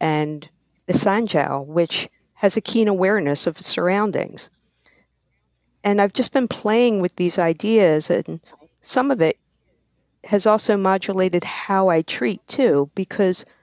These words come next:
when I think about things like this, our temperament, can we really change temperament? We can modulate it and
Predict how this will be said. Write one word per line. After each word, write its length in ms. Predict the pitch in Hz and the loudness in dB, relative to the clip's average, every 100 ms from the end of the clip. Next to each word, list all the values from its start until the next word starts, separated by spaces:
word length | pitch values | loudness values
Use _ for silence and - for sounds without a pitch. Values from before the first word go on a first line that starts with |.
| _ _ _ _ _ _ _ _ _ - | _ _ _ _ _ _ _ _ _ -4
when 200 | 208 208 | 0 2
I 100 | 196 | 0
think 300 | - 254 254 | 0 0 2
about 240 | 202 - | 2 -2
things 300 | - 180 170 | -2 -4 -2
like 140 | 170 - | -4 0
this, 200 | 175 180 | 0 0
our 80 | 185 | -2
temperament, 640 | - 262 254 170 143 - | -2 -2 -2 -4 -4 -4
can 220 | 220 196 | -4 0
we 140 | 196 170 | 0 0
really 380 | 190 202 208 | 2 2 2
change 540 | 190 - 175 180 202 - | -2 -4 -2 -2 -4 -4
temperament? 560 | 226 220 233 233 247 - | -4 -2 -2 0 -2 0
We 120 | 208 | -2
can 240 | - 180 | 0 -2
modulate 680 | 170 180 233 226 170 165 165 | 0 0 0 -2 0 0 2
it 140 | 175 | 0
and 380 | 175 175 170 170 | -2 -6 -6 -10